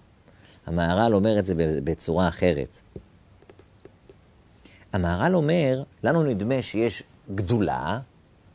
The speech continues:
ויש השפלה, יש את החלק הנמוך, הענווה.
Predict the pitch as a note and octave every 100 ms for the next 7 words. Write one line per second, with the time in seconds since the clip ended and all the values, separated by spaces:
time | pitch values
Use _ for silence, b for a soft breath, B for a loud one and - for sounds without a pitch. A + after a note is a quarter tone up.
0 | - - - - - - - - - -
1 | F2 A#2+ G3+ A3 G3+ G3+ - - - -
2 | _ - - - - - - - - A3
3 | A3 D#3+ A2+ C3+ D#3 - F3 E3+ F3 D#3+
4 | - A2 C3 D3+ B2+